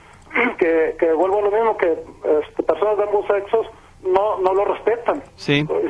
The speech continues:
Speaker 1: Y jóvenes, me refiero, no me refiero a personas muy mayores.
Speaker 2: Ujú.
Speaker 1: <clears throat> Este, muchos incluso,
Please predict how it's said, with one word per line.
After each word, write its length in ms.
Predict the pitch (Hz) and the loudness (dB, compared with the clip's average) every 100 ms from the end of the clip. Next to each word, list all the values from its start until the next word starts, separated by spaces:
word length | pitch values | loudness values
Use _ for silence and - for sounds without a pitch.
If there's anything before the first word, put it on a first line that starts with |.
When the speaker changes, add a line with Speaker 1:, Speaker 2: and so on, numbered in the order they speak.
| 143 | 0
Speaker 1:
Y 60 | |
jóvenes, 500 | - 233 285 180 - 170 | 2 2 2 0 -2 -2
me 100 | 151 | 0
refiero, 340 | 151 226 240 | 2 2 2
no 100 | 170 | 0
me 100 | 190 | 0
refiero 240 | 180 190 | 0 0
a 20 | 185 | 0
personas 240 | 165 190 | -2 0
muy 100 | 185 | 2
mayores. 380 | 190 180 214 170 - | 2 2 0 -4 -4
Speaker 2:
Ujú. 320 | 139 127 131 123 - - | -4 0 0 -2 -6 -10
Speaker 1:
<clears throat> 460 | - 285 269 214 196 | -4 0 0 0 0
Este, 200 | - 185 | 0 0
muchos 220 | 208 226 208 | 2 0 0
incluso, 520 | 190 415 202 214 190 | 0 0 2 0 -2